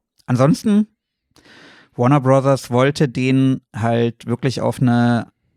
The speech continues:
angenehme Zeit von neunzig Minuten, äh, wissen und dann wurden auch mehrere Szenen rausgeschnitten und auch umgeschnitten. Demnach gibt's im Trailer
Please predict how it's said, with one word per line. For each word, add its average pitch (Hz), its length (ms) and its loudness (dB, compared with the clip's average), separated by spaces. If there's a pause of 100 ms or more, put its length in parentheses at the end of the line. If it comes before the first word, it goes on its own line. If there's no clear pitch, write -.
(100)
angenehme 123 640 0
Zeit 117 300 -4
von 120 140 -2
neunzig 117 400 -2
Minuten, 151 760 0
äh, 117 220 -6
wissen 151 600 -2 (180)
und 120 600 -2 (200)
dann 110 240 -2
wurden 113 300 -4
auch 113 360 -6
mehrere 113 520 -4 (100)
Szenen 123 540 -2
rausgeschnitten 127 880 -4
und 113 260 -6
auch 117 160 -6
umgeschnitten. 143 880 -2 (1120)
Demnach 127 400 2
gibt's - 240 -2
im 123 300 0
Trailer 139 680 0